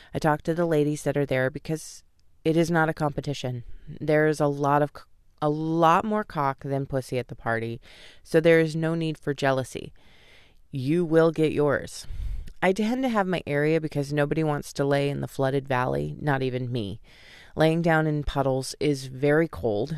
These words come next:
I do it, though. I convince Dee to come hang out in the shallow end with me, and he uses his B B C to cause another disaster zone. Dee and I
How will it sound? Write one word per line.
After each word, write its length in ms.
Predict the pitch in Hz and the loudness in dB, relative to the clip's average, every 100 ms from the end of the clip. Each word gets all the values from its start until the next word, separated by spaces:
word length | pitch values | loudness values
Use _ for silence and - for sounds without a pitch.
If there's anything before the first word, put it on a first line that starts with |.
| - - - - - - - | -8 -10 -14 -18 -20 -10 -2
I 80 | 165 | 4
do 160 | 190 | 6
it, 120 | 175 | 6
though. 260 | 131 127 139 - - - - | 2 0 -2 -6 -8 -10 -4
I 160 | 151 143 | -2 -2
convince 500 | - 151 151 170 - | -2 -2 0 -2 -4
Dee 200 | 147 156 | -2 -2
to 80 | 147 | -2
come 220 | 143 139 | -4 -4
hang 240 | 135 139 | -2 -2
out 240 | 131 135 - - - _ - | 0 -2 -4 -14 -20 _ -8
in 140 | 151 147 | -4 -2
the 60 | |
shallow 440 | - 143 131 131 120 | 0 2 2 2 -2
end 200 | 117 117 | -4 -6
with 200 | 113 107 | -8 -8
me, 280 | 101 139 - - - - - - - - - _ - | -8 -8 -10 -18 -18 -18 -18 -20 -20 -20 -20 _ -6
and 160 | 147 | 0
he 140 | 165 165 | 0 2
uses 360 | 170 165 165 | 0 0 0
his 160 | 147 135 | -2 -4
B 240 | - 135 | -2 -4
B 220 | 139 156 156 | -2 -2 -2
C 360 | - 123 120 | -4 -6 -6
to 140 | 123 131 | -8 -12
cause 480 | - 123 120 117 - | -10 -6 -6 -6 -10
another 720 | 135 131 131 135 135 131 147 143 | -8 -8 -6 -4 -2 0 0 0
disaster 600 | 143 135 117 - - - | 0 -2 -4 -4 -12 -10
zone. 360 | 85 - - - - - - - - - - - - - - - - 165 | -8 -8 -8 -8 -6 -8 -8 -8 -10 -10 -10 -12 -18 -20 -20 -20 -14 0
Dee 200 | 202 208 | 2 4
and 100 | 202 | 2
I 340 | 185 185 | 2 -2